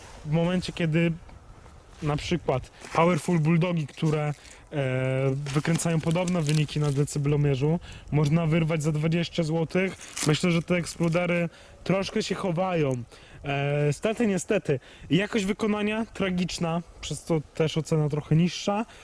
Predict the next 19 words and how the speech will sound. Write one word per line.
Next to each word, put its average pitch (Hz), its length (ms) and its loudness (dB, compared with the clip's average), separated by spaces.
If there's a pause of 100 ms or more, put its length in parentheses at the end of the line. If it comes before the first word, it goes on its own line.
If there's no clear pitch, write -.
(440)
No 175 100 4
i 208 100 2
ta 196 140 -2
cena. 160 380 -2
Cena 202 300 -2
jest 190 160 -2
największym 180 540 2
problemem. 196 560 2 (300)
Jeśli 214 320 4
byłyby 202 640 2
na 185 160 0
jakichś 185 280 -4
wyprzedażach 185 840 -2
po 180 240 0
jakieś 185 280 0
dwadzieścia, 190 500 0
dwadzieścia 202 380 -2
pięć 196 240 0
złotych, 196 400 0